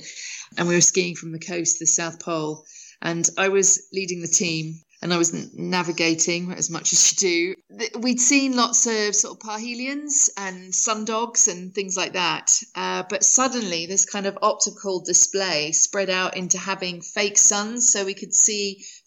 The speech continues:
four or five suns in the sky, and they were all joined together with this sort of, uh, halo effect.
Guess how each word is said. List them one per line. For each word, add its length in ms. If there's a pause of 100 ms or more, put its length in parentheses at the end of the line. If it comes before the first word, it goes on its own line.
four 340
or 100
five 520
suns 720
in 180
the 60
sky, 640 (280)
and 120
they 100
were 120
all 140
joined 320
together 560
with 160
this 200
sort 280
of, 180 (460)
uh, 220
halo 600
effect. 560